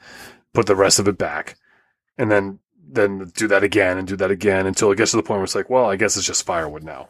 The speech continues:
you know? And that's, that's just sorta how I, I work down. But, you know, and sometimes it, it's funny though, because, like, if I have to do a shop project, which was kind of the other half of the question,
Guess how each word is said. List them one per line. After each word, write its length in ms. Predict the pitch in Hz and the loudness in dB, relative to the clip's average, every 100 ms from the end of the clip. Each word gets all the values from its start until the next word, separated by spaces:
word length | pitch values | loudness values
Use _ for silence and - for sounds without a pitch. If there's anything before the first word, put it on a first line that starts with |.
| - | -16
you 100 | 180 | -16
know? 160 | 143 _ _ - - _ _ _ _ - | -16 _ _ -20 -20 _ _ _ _ -14
And 100 | 107 | -6
that's, 420 | 107 101 - - - | -4 -2 -2 -2 -2
that's 260 | 107 - | -2 -2
just 160 | 110 - | 0 0
sorta 200 | 107 98 | 0 0
how 140 | 104 | 0
I, 280 | 98 104 107 | 0 -4 -4
I 20 | |
work 180 | 101 104 | -4 -2
down. 160 | 117 107 - - - | -2 -4 -8 -8 0
But, 60 | |
you 60 | 143 | 4
know, 140 | 143 | 4
and 220 | 151 135 | 4 2
sometimes 340 | - 160 147 - - - _ _ _ _ - | 2 4 4 0 -10 -20 _ _ _ _ -16
it, 300 | - 180 - | -2 -2 0
it's 180 | 160 - | -2 2
funny 200 | 170 160 | 4 6
though, 120 | 143 | 4
because, 280 | 120 135 123 | 2 0 0
like, 80 | 117 | 0
if 100 | 123 | 2
I 60 | |
have 100 | 156 | 2
to 60 | 143 | 2
do 80 | 117 | -4
a 40 | |
shop 340 | - 120 120 - | -2 -2 -4 -2
project, 440 | 170 185 208 - | -2 0 -2 -6
which 140 | 123 | -8
was 100 | 110 | -8
kind 180 | - 131 | 0 0
of 80 | 110 | 0
the 60 | 113 | -4
other 140 | 110 | -2
half 240 | 110 113 | 0 0
of 20 | 104 | -2
the 60 | |
question, 480 | - 117 - 160 | -2 -4 -2 -4